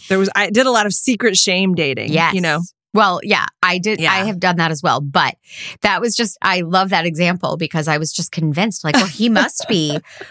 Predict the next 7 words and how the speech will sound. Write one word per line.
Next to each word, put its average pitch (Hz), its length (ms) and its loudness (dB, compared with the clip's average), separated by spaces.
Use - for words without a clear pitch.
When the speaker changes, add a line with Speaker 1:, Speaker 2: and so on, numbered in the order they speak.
Speaker 2:
f-, 180 260 -4
d-, - 140 -4
developing 175 540 2
deep 175 240 -2
feelings 359 460 -4
for 160 120 -4
me. 143 380 -6